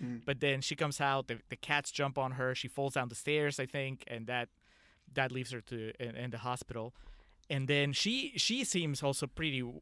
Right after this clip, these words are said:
Speaker 2: uh, as aware as Oscar, I guess, of how it goes with vampires, 'cause she, she can tell that she's been infected with something, and she wants to die, and she can tell that sunlight, uh, hurts her. So she tricks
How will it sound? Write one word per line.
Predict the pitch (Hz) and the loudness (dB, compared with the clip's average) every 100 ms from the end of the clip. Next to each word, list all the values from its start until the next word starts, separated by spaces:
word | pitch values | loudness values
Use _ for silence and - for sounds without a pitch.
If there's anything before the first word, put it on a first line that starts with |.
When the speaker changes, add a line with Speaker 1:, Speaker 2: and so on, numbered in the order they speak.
| - | -6
Speaker 2:
uh, | 147 - | -4 -2
as | - | 0
aware | 143 135 147 | 2 4 2
as | 131 | 2
Oscar, | 127 - 147 | 0 2 0
I | 127 | 0
guess, | 127 123 | 0 -2
of | 117 | -2
how | 131 131 | 0 0
it | |
goes | 123 127 | 0 -2
with | 120 | -2
vampires, | 123 131 131 117 117 | -2 -2 -2 -2 -4
'cause | - 120 | -6 -4
she, | - 143 131 - - - - _ - _ _ _ - | -2 -2 -4 -8 -18 -20 -20 _ -20 _ _ _ -6
she | - 160 | 0 4
can | 175 | 4
tell | 156 185 | 6 6
that | 151 | 6
she's | 151 143 | 2 0
been | 151 | 0
infected | 139 - 151 147 123 | 0 0 0 0 -4
with | 117 | -2
something, | 151 143 151 147 - | -2 0 0 0 -4
and | 131 123 | -6 -4
she | - | -2
wants | 123 127 127 | -2 -2 -4
to | - | -6
die, | 110 120 113 113 123 - _ _ _ - | -4 0 0 0 -4 -10 _ _ _ -6
and | 120 | -4
she | - | -2
can | 131 131 | -2 -2
tell | - 151 | 2 0
that | 127 120 - | 0 -4 -6
sunlight, | - 139 151 131 113 107 - - _ _ _ _ _ - | -4 -2 0 0 -2 -4 -10 -20 _ _ _ _ _ -8
uh, | 110 104 | -8 -2
hurts | 151 180 - | 0 0 -2
her. | 107 - - | -6 -8 -10
So | - 123 117 | -6 -4 -4
she | - 131 | -4 -6
tricks | - 170 - - - | -4 -2 -2 -4 -6